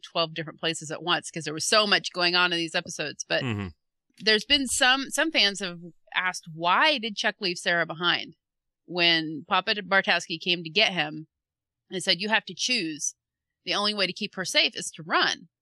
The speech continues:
Speaker 1: And he said, you know, "I, I'll always keep you safe." And everybody went, "Aw." And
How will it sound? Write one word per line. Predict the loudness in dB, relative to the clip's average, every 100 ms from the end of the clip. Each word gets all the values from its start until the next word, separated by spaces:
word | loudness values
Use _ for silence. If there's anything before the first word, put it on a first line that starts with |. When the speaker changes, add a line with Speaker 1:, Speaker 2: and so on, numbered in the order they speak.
| _ _ _ _ _ -2
Speaker 1:
And | 0
he | 2 0
said, | 2 4 6 4 0 -12 _ _ _ _
you | -10 -4
know, | -2
"I, | 2 2 4
I'll | 2
always | 2 0 -6
keep | -12 -14
you | -6
safe." | 0 0 -2
And | -10 -14 -16
everybody | -16 -14
went, | -12 -10
"Aw." | -8 -10 _ _ _ _ _ _ _ _ _
And | 4 4 4 -2